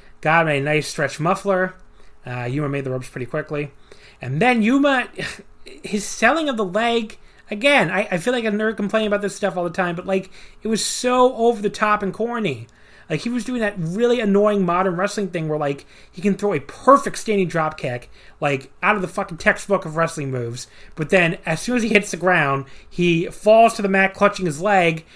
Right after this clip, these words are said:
like he just got shot by a sniper in the fucking rafters. It's like, that's not how this is supposed to work.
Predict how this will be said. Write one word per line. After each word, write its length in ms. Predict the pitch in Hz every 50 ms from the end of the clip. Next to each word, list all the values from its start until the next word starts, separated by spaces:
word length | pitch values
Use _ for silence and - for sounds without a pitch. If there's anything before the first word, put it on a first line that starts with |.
| - - -
like 120 | 196 180
he 60 | 180 170
just 180 | 196 185 -
got 160 | 208 190 180
shot 320 | - - 208 190 185 185 -
by 80 | 180
a 100 | 170 165
sniper 680 | 165 - - 233 233 240 - - 180 160 165 175 165 - - - - -
in 80 | 190 196
the 60 | 202
fucking 320 | - 226 208 - 226 233
rafters. 680 | 277 294 311 330 311 - 160 127 117 113 - - - - - - - - -
It's 100 | - 190
like, 140 | 254 254 247
that's 160 | 294 277 -
not 80 | 349 285
how 120 | 262 320
this 120 | 311 285 226
is 20 |
supposed 220 | - - 302 - -
to 80 | 285
work. 420 | 262 339 330 254 - - - -